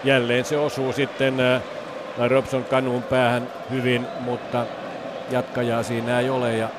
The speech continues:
niin lähtee Belgia jälleen sitten, äh, hiljalleen hyökkäämään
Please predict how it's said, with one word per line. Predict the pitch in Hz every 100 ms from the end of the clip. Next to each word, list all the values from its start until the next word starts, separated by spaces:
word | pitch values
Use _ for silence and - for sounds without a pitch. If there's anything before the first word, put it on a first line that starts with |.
| -
niin | 120 110
lähtee | 120 - 117
Belgia | 110 117 110 113 110
jälleen | 113 113 107
sitten, | 98 110 117 110 110
äh, | 110 101
hiljalleen | 110 113 113 117 123 113 107 - - - - - -
hyökkäämään | 113 110 - 113 110 110 113 104